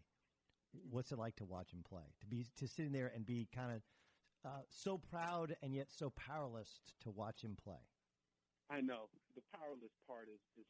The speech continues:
Speaker 2: what kills you. But, again, the pride is what keeps me going. Um, I'm, I'm just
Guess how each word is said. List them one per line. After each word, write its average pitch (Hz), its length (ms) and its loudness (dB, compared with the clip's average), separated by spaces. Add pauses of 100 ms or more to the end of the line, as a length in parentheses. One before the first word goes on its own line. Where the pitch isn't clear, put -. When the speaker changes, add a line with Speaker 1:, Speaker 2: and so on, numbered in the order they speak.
Speaker 2:
what 113 240 -4
kills 120 400 -2
you. 107 160 -6
But, 170 160 8 (480)
again, 156 320 2 (160)
the 127 160 -18
pride 170 400 -2
is 143 80 -8 (160)
what 147 160 -6
keeps 151 240 -10
me 135 240 -8
going. 147 240 -4 (640)
Um, 143 400 -4
I'm, 170 160 -4
I'm 170 160 -6
just 202 160 -4